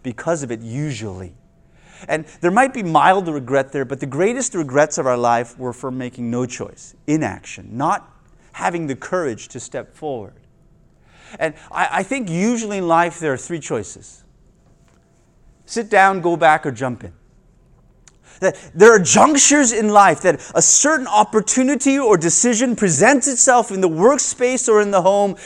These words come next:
in our personal lives, and we got some choices, right? Do I just sit down and wait it out? Do I say, "No, wait a minute, this was the wrong dock to walk down," and do I backtrack, or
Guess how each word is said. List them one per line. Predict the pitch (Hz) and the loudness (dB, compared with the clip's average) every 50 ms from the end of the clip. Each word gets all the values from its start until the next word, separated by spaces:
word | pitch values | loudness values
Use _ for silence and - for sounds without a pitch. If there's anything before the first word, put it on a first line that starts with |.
| - - | -6 -2
in | 175 165 | 2 2
our | 151 147 | 2 2
personal | 143 - - - 233 277 294 247 - 254 240 254 247 | 0 -2 -2 0 2 2 2 0 -4 -2 0 0 2
lives, | 233 233 214 202 185 165 151 139 - - - - | 4 4 4 6 4 4 2 0 -4 -12 -8 -2
and | 180 190 202 | 0 2 4
we | 269 277 | 4 6
got | 285 285 247 | 6 6 6
some | - 226 196 180 | 6 2 2 0
choices, | 160 - - - 214 220 226 - - - - 123 - - - - - _ _ _ _ _ _ _ _ _ _ | -2 -6 0 4 6 6 6 4 0 -4 -6 -8 -10 -14 -20 -20 -20 _ _ _ _ _ _ _ _ _ _
right? | - 147 147 147 147 156 170 _ _ _ _ _ _ _ _ _ _ _ _ _ _ _ _ _ - - - - | -20 -20 -18 -18 -20 -20 _ _ _ _ _ _ _ _ _ _ _ _ _ _ _ _ _ _ -20 -20 -10 -2
Do | - 220 208 | 4 8 8
I | 202 202 196 202 - - - - | 10 10 8 6 4 -2 -6 -2
just | - - - - | 0 2 4 4
sit | - 269 220 - | 4 4 4 6
down | 233 220 240 247 254 226 | 6 6 8 6 4 2
and | 208 190 175 156 | 0 0 2 4
wait | 180 202 240 220 | 6 6 6 6
it | 220 202 | 4 4
out? | 180 175 196 262 320 359 359 - - - - _ _ _ _ - 220 | 4 6 6 6 6 4 4 -2 -12 -18 -20 _ _ _ _ -10 -2
Do | 214 208 208 | 4 6 6
I | 196 196 | 6 6
say, | 190 - 220 226 | 4 0 0 0
"No, | 208 185 202 233 | 2 4 6 8
wait | 202 202 190 | 8 8 6
a | 185 | 6
minute, | 180 180 165 156 | 4 0 -2 -2
this | 190 - - | -6 -4 -4
was | 190 165 | -4 -4
the | 165 156 | -4 -2
wrong | 139 147 156 160 165 165 151 | 0 2 2 2 2 0 0
dock | 147 147 147 147 - - | 2 2 2 2 0 -6
to | - 139 | -6 -2
walk | 139 139 143 147 143 | 0 0 0 0 -2
down," | 151 143 147 156 143 - - - | -2 -2 -2 -2 -2 -6 -10 -6
and | - 165 175 | -4 -2 0
do | 160 170 | 4 4
I | 165 165 160 | 4 4 4
backtrack, | 131 165 160 180 240 240 - - - - 277 285 294 311 311 - - - _ _ - - - | 4 2 2 2 0 -2 -6 -6 -2 0 2 2 2 0 -2 -8 -14 -20 _ _ -20 -8 0
or | - 208 220 233 254 277 262 269 247 - - | 4 6 8 10 10 10 8 6 2 -6 -10